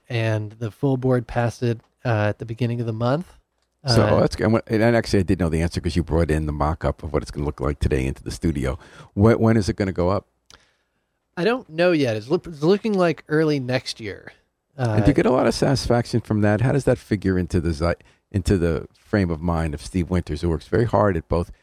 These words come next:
Speaker 2: constituent service, big issues? This is symbolic. How does it, what's the value you feel from the work you put into this?
Speaker 1: So I, I like to ride my bike a lot, and,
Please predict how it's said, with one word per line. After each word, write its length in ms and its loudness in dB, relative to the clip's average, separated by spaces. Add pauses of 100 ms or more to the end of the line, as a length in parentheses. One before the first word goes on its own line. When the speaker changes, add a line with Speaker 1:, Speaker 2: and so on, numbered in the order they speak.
(160)
Speaker 2:
constituent 460 0
service, 440 2
big 300 0
issues? 560 2 (1600)
This 200 2
is 80 0
symbolic. 640 0
How 160 0
does 180 0
it, 140 -4 (580)
what's 400 0
the 100 -2
value 380 0
you 140 0
feel 400 0
from 240 -6
the 80 -2
work 260 0
you 60 -6
put 160 -2
into 220 -4
this? 340 -10 (1800)
Speaker 1:
So 200 6
I, 80 2 (100)
I 120 4
like 200 4
to 80 -2
ride 200 4
my 140 0
bike 280 2
a 60 -4
lot, 440 0 (120)
and, 600 0